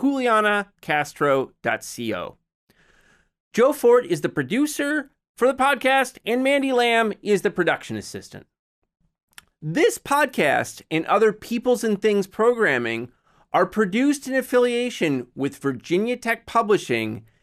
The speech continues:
and supported by the Center for Humanities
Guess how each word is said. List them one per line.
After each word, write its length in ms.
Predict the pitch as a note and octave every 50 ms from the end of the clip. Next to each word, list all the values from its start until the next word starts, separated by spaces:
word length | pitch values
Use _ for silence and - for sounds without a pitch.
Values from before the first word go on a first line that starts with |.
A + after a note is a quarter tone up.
| _ _ _ _
and 200 | - C#3 D3 D3
supported 520 | E3 C#3+ - - - G3+ A3 A#3+ B3+ G#3+
by 140 | G3+ D3+ C#3
the 140 | B2+ B2+ B2
Center 400 | - - - E3+ F3+ G#3 G#3+ G#3
for 140 | - B3
Humanities 880 | A#3+ - B3 B3 A#3+ A#3+ A#3+ A#3+ A#3 G3+ C#3 C3 B2+ A#2+ A#2 A2 - -